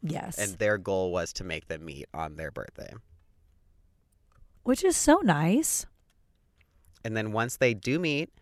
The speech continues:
Speaker 2: they find that they have magic powers and they should return to Coventry to save their biological mother and their kingdom.
Speaker 1: Mm-hmm.
Speaker 2: So can you imagine being twenty-one?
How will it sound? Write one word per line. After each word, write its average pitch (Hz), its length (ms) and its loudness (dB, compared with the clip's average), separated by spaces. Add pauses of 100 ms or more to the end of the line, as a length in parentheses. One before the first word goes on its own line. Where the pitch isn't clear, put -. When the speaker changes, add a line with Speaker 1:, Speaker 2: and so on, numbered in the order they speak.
(320)
Speaker 2:
they 113 100 2
find 113 340 -2
that 113 280 0
they 101 120 0
have 90 280 -4
magic 92 400 -8
powers 92 560 -2
and 101 200 -6
they 95 120 0
should 92 220 -8
return 110 420 -6
to 127 80 -6
Coventry 104 600 -8
to - 120 -10
save 110 460 -4
their 120 160 0
biological 113 600 -2
mother 85 440 -4
and 85 200 -8
their 80 100 -10
kingdom. - 500 -16 (320)
Speaker 1:
Mm-hmm. 151 420 -8
Speaker 2:
So - 120 -18
can - 120 -16
you 427 160 0
imagine 113 640 -2 (260)
being 131 260 -4
twenty-one? 98 720 -8